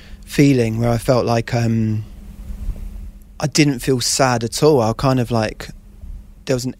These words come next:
element of enjoyment to it for a couple of weeks where it's just so surreal and you're getting quite a lot of attention.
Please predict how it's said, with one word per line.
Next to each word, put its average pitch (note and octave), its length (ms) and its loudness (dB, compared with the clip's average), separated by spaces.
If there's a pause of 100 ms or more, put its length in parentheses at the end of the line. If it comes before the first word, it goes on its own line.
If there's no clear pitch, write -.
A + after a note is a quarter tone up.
element C#3+ 400 2
of B2 120 -4
enjoyment D#3 640 2
to F#3 160 2
it - 200 2
for D3 160 0
a C3+ 40 0
couple D3 320 -2
of C#3 80 -4
weeks D#3 360 0
where C3 120 4
it's B2+ 140 -4
just - 320 0
so D#3 240 2
surreal C3 720 -2 (420)
and A#2 80 -4
you're A#2+ 80 0
getting B2 240 2
quite C3+ 300 0
a - 40 -4
lot A#2 100 2
of A2+ 100 -2
attention. A#2 720 -2